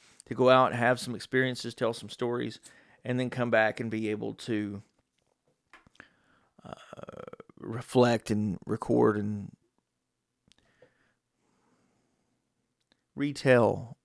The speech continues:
uh, those moments. It's a way for me not only to organize my thoughts, but I very, very much enjoy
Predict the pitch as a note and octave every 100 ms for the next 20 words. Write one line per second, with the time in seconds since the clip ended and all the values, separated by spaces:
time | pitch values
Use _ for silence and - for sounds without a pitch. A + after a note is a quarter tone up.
0 | - - E2+ F#2+ G2+ G#2 G#2 A#2 A2+ -
1 | - - _ _ _ _ _ _ _ _
2 | _ _ - - B2 B2 A#2+ G#2+ A2+ A#2
3 | A#2 B2 A#2+ G#2+ F2 A2+ B2 A2+ G2+ A2
4 | E2+ G#2 B2 B2+ - - - _ _ _
5 | _ _ _ _ _ _ _ _ _ _
6 | _ _ _ _ _ _ _ _ _ _
7 | _ _ C#3 A#2+ A2+ A2 C3+ D#3+ D3 A#2+
8 | A2+ - _ _ _ - C#3 D#3 D3+ A#2
9 | A2 - G#2 - G2 G2+ G2